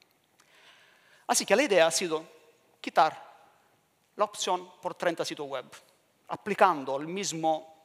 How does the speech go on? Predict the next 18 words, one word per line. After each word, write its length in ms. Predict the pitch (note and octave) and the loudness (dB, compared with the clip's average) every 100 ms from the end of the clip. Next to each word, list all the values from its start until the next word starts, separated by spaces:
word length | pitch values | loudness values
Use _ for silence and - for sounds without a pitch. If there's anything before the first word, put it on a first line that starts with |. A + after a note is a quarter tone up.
| _ - | _ -6
asunto 640 | D3 - G#3 G3 C#3+ C#3+ | -6 -4 -4 -6 -4 -4
del 100 | C#3 | -2
experimento 720 | C#3 - E3 D#3+ F3+ E3 D3 | -4 -6 -6 -4 -4 -4 -2
hecho 240 | D#3+ D3+ C#3 | -2 -2 -6
por 100 | D3+ | -6
los 80 | E3+ | -4
dos 120 | E3+ | -4
profesores 360 | E3 E3 G3 | -4 -4 -6
universitarios, 520 | F3+ A3 D4+ C#3+ C#3 D3 | -6 -8 -4 -4 -4 -10
he 40 | |
dicho, 240 | C#3+ - | -12 -12
quizás 460 | F#3+ - - - - | -8 -6 -4 -6 -10
bajando 440 | C#3+ D3 E3+ D3+ C#3+ | -6 -4 -2 -4 -4
de 100 | C#3+ | -4
tres 260 | F#3 D3+ | -4 -4
opciones 540 | D3 - F3+ D3+ - - - - - C#3+ | -8 -8 -6 -6 -8 -14 -20 -20 -14 -12
a 60 | |
dos, 420 | D3 E3 - - | -6 -6 -6 -10